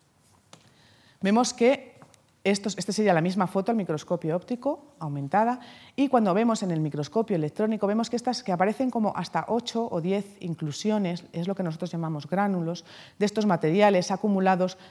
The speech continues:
dentro de la bacteria. Hay bacterias que llegan a producir hasta un noventa y cinco por ciento de su masa, de su peso seco, es estos bioplásticos. El tamaño, pues el tamaño, aquí pongo quinientos nanómetros. Un nanómetro es, eh,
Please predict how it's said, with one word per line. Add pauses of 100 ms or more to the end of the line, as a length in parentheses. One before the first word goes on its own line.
(120)
dentro
de
la
bacteria.
Hay
bacterias
que
llegan
a
producir
hasta
un
noventa
y
cinco
por
ciento
de
su
masa, (140)
de
su
peso
seco, (300)
es
estos
bioplásticos. (1120)
El
tamaño,
pues
el
tamaño,
aquí
pongo
quinientos
nanómetros.
Un
nanómetro
es,
eh,